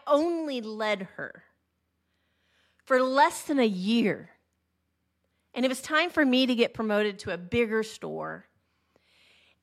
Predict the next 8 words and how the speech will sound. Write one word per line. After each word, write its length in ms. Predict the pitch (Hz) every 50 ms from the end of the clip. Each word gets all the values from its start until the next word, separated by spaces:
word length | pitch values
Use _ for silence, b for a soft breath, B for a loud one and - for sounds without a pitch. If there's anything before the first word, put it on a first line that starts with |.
| _ -
And 220 | 277 277 269 247
guess 280 | 220 277 285 277 - -
what? 300 | 262 262 247 208 - - - - - _ _ _ _ _ _ _ _
Kelly 400 | - - - 339 349 349 370 370
became 420 | 311 330 311 - - 302 269 262 262
the 80 | 269
store 340 | 262 - - - 226 226 226
manager. 640 | 220 214 208 202 202 190 175 170 - - - - _